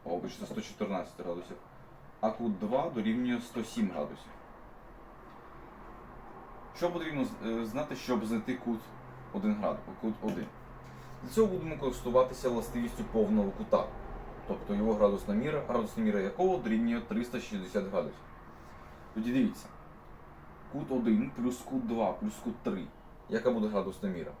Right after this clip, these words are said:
Звідси ж таки триста шістдесят градусів, тоді складемо рівність. Кут один додати кут два додати кут три дорівнює триста шістдесят градусів, так? Тоді підставимо,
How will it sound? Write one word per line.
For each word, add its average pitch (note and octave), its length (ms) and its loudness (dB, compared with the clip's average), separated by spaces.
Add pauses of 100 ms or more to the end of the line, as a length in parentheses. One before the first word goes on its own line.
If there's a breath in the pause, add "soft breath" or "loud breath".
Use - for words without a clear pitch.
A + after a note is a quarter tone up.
(1000)
Звідси E3+ 140 -6
ж - 160 -8
таки E3+ 120 0
триста C#3+ 260 0
шістдесят A2 380 -2
градусів, G#2 360 0
тоді G#2 260 0
складемо B2 500 2
рівність. - 340 -2 (520)
Кут B2+ 140 0 (100)
один G#2 480 4
додати A2+ 460 2 (100)
кут G#2 200 -2
два F2 360 -2 (100)
додати G2+ 480 2 (100)
кут - 100 -6 (340)
три C3+ 240 -2 (320)
дорівнює C3+ 440 2 (1800)
триста A2 360 -2
шістдесят G2 640 -2
градусів, F#2+ 440 -2
так? - 200 2 (1000)
Тоді B2+ 180 4
підставимо, B2 600 4